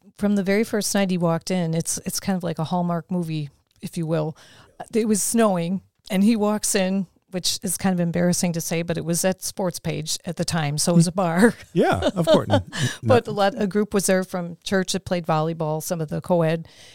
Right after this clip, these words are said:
Speaker 1: and so forth. And, um, you know, I, I just happened to be facing that way, and I saw this guy come in, and this is true, you know it. And he had on, he had holes in his shoes, this, but they're really cool. They were the boat shoes that were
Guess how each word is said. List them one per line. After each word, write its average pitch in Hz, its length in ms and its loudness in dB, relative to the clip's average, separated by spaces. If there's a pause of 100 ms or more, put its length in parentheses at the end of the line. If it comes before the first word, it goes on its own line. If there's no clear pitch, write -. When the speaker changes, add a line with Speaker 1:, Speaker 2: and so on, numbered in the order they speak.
(220)
Speaker 1:
and 175 120 -2
so 185 200 2
forth. 175 440 -2
And, 175 400 0
um, 170 300 0 (580)
you 226 100 2
know, 190 180 2
I, 180 160 0 (180)
I 165 120 2
just 175 260 -2
happened 170 220 -4
to 175 40 -8
be 175 100 -4
facing 175 400 -2
that 160 200 -2
way, 240 220 2
and 180 100 0
I 160 80 0
saw 214 280 -2
this 180 200 0
guy 160 240 2
come 240 240 0
in, 170 360 0 (440)
and 180 100 2
this - 140 -2
is - 80 -2
true, 196 240 4
you 170 160 2
know 190 200 4
it. 151 220 -2 (420)
And 175 200 0
he - 160 -2
had 196 140 2
on, 185 220 0
he - 140 0
had 190 100 2
holes 214 360 0
in 240 100 2
his 202 120 0
shoes, 185 420 -4
this, - 280 -12 (200)
but 196 140 4
they're 185 120 2
really 202 240 2
cool. 208 240 2
They 151 100 2
were 170 100 4
the 165 80 -4
boat 180 280 2
shoes 165 260 -2
that 165 80 -6
were 160 200 -6